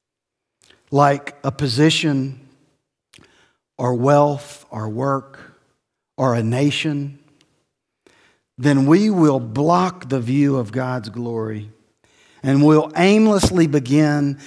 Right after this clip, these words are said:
an empty quest for happiness that will steal life from us ultimately.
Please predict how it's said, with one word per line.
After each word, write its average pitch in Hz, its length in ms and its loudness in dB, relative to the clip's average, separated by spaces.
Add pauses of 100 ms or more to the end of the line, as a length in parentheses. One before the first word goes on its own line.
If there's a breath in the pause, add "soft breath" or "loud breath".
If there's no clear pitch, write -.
(140 loud breath)
an 156 160 -2 (100)
empty 233 460 2
quest 175 640 0
for 147 160 -4
happiness 147 840 -4 (300 loud breath)
that 170 220 2
will 156 140 -2
steal 220 580 4
life 165 340 0
from 120 240 -8
us - 520 -12 (1000)
ultimately. 92 600 -14